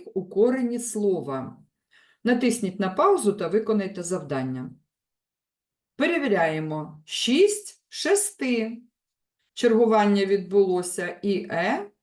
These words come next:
корінь, шість, шест. Сім — семи. Теж із Е почергувалися. Корінь, сім, сем. Джміль, джмелі. Корінь,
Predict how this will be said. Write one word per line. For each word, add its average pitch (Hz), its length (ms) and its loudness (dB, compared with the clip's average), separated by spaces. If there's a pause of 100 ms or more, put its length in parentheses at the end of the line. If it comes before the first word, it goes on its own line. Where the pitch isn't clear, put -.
(120)
корінь, 269 580 0 (600)
шість, - 540 -4
шест. - 600 -6 (520)
Сім — 381 680 0 (260)
семи. 277 960 0 (1160)
Теж 220 440 2
із 214 300 -2
Е 202 140 4
почергувалися. 190 1040 -2
Корінь, 277 520 2
сім, 285 360 -4
сем. 165 440 -2 (840)
Джміль, 214 800 2 (380)
джмелі. 220 1080 0 (1200)
Корінь, 208 600 2